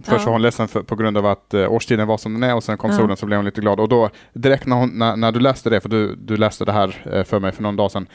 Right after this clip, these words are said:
Speaker 2: Mm.
Speaker 1: eh, så, så tänkte jag så här, men så kan man väl inte leva?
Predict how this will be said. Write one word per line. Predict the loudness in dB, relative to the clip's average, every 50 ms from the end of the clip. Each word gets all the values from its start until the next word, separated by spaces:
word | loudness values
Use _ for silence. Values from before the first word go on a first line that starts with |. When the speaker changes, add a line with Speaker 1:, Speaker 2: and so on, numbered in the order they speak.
| -10 -2
Speaker 2:
Mm. | 0 0 2 0 -2 -2
Speaker 1:
eh, | 0 2 4 4 2 0
så, | -2 -6 -2 2 2 4 4 4 4 4 2 0 -2 -4 -10 _ _ _ _ _ -18 -14
så | -8 -2
tänkte | 0 0 0 2 2
jag | 2
så | 2
här, | 2
men | 0 0 0
så | 0 0 0
kan | 0 0 0
man | 0 2
väl | 2 2
inte | 2 2 2
leva? | 0 0 0 -2 -4